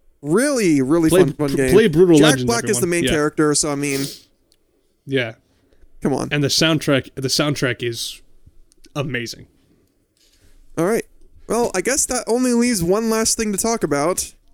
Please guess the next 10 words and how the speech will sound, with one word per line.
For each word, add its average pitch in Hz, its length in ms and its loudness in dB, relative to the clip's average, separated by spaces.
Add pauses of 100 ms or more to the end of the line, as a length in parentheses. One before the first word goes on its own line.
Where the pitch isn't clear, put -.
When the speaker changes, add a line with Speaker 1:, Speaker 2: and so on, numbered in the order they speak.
(1600)
Speaker 1:
Ish 165 300 0 (280)
Fable, 190 680 0
guys. 214 1040 -2 (580)
Speaker 2:
<laughs> - 220 -6 (260)
Speaker 1:
It's 208 300 -2
back. 202 800 -2 (240)
Speaker 2:
Woo, 302 400 0
it's 175 300 -2
coming 165 500 -4
back. 170 520 -4